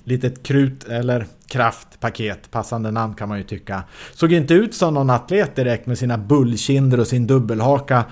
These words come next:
Men farten på skridskorna och kraften i handledsskotten kunde få mäta sig med. Det var ett enormt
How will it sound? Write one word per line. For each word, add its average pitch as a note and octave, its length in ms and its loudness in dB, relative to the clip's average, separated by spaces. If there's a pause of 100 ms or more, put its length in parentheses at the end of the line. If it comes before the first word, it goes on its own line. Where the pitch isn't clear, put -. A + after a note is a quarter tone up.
(220)
Men C#3 200 2
farten E3 440 0
på D3 100 -2
skridskorna D#3+ 840 -2 (160)
och C3+ 140 -6
kraften C#3+ 440 0
i B2 40 2
handledsskotten B2+ 960 -2 (160)
kunde A#2 240 -2
få B2+ 280 -2
mäta A#2+ 420 -2
sig G#2 180 -8
med. G2+ 240 -10 (1080)
Det D3 140 0
var F3 120 4
ett E3 120 -2
enormt F#3 800 0